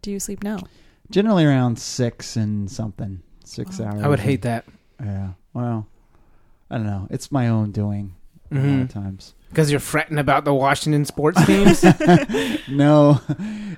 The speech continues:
Speaker 2: generally not. Or I, I could be up watching, uh, the game as I was the other night. And, you know, I just gotta still get up. If you're o-, out to one thirty, you gotta still get up at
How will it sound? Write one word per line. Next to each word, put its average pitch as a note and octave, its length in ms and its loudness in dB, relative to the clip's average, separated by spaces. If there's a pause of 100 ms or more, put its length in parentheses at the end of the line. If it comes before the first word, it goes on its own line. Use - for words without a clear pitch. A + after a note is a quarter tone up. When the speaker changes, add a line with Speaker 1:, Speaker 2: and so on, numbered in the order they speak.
Speaker 2:
generally F3 520 6
not. C#3 380 2
Or C#3 200 2
I, C3 280 0
I D3+ 40 -2
could D#3 240 0
be C3+ 140 4
up A#2+ 180 -4
watching, A2+ 640 -2 (100)
uh, G#2+ 260 -4
the G#2 100 -6
game G#2 640 -6
as A2 180 -6
I G#2+ 60 -4
was G#2 260 -4
the G#2+ 100 -4
other G#2+ 160 -4
night. G#2 260 -6
And, C3+ 160 -8
you B2+ 80 -4
know, G2 340 -6
I - 40 -12
just G#2 160 -16
gotta A2 240 -10
still A2+ 240 -6
get G#2+ 180 -6
up. G#2+ 280 -8
If A2 160 -12
you're A#2 140 -6
o-, C3+ 40 -2
out D3 420 -2
to D3 80 4
one B2+ 240 0
thirty, B2+ 260 0
you A#2 60 -4
gotta G#2 260 -6
still A#2+ 220 -8
get A2 140 -8
up A2+ 200 -10
at - 120 -12